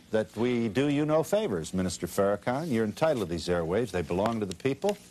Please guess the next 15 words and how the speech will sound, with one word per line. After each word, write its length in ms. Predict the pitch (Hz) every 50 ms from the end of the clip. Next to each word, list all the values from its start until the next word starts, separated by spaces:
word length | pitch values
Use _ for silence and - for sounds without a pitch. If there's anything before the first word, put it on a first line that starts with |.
| - - - - - - - - - - - - - -
And 160 | - 87 90 92
we 80 | 95
thank 260 | 90 - 123 127 120
you 80 | - 117
for 140 | - - 98
consenting 580 | - 104 92 - - 127 123 123 131 131 123
to 220 | - - 107 98 92
accommodate 560 | 85 - 123 120 120 120 110 113 110 110 104
our, 320 | 107 113 110 110 110 110
uh, 100 | 107 107
format 480 | 98 - - 131 131 127 127 127 127 120
here, 320 | 117 135 147 165 190 185 117
after 320 | 107 110 - - - 104
which, 460 | 98 117 117 - - - - - -
uh, 180 | 113 110 110